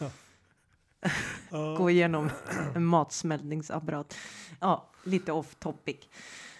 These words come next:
Speaker 2: Du då, Mattias för bövelen. Berätta, sommaren.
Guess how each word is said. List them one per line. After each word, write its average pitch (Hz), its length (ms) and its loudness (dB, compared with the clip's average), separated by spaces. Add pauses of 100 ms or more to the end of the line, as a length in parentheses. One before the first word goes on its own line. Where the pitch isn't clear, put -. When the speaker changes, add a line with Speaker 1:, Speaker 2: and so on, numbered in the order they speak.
(540)
Speaker 2:
Du 214 240 10
då, 156 160 8
Mattias 180 800 2
för 175 180 2
bövelen. 160 680 4 (180)
Berätta, 185 600 6 (260)
sommaren. 190 720 2